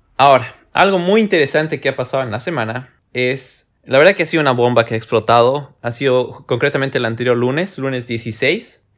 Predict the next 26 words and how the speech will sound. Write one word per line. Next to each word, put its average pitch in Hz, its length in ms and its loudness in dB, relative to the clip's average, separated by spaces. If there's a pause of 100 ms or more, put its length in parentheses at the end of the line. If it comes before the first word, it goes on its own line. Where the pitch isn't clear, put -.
(120)
donde 147 720 0
una 139 580 -2
firma, 143 320 -2
una 131 100 -6
empresa, 135 640 -2 (320)
eh, 110 240 -2
israelita 120 840 0 (340)
que 123 120 -6
se 131 100 -8
llama 139 600 -2
V 131 160 -2
P 135 120 -2
N 131 160 -4
Mentor, 139 580 -4 (280)
ha 147 160 0
revelado 143 720 0
la 117 80 -4
noticia 127 680 -6
de 117 280 -6
que 131 100 -6
ha 123 40 0
habido 127 200 -6
una 123 160 -6
filtración 120 640 -4
de 127 120 0
datos 117 560 0